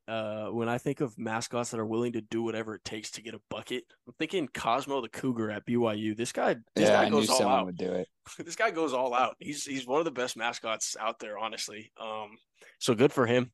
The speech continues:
Speaker 1: You see him doing crazy stunts all over the place. So I think it's a good play. At my shooting guard, he's an electric player. He's a highlight film type of guy. Um, at the three, um, this guy's a lockdown. This guy's a lockdown. I do not wanna go face to face with this guy. I got Pistol Pete, uh,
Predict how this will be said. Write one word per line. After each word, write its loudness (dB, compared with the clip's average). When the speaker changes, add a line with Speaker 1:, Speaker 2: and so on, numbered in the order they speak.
Speaker 1:
You -14
see -10
him -10
doing -12
crazy -10
stunts -10
all -6
over -12
the -18
place. -10
So -6
I 0
think 2
it's -4
a -8
good 0
play. 2
At -8
my -4
shooting -2
guard, 0
he's -4
an -8
electric -6
player. -4
He's -12
a -14
highlight -10
film -18
type -18
of -20
guy. -4
Um, 6
at 0
the 2
three, -6
um, -6
this -8
guy's -6
a -8
lockdown. -2
This -10
guy's -4
a -4
lockdown. -2
I -4
do -6
not -6
wanna -8
go -8
face -10
to -12
face -10
with -20
this -10
guy. -10
I -2
got 0
Pistol -4
Pete, 0
uh, -6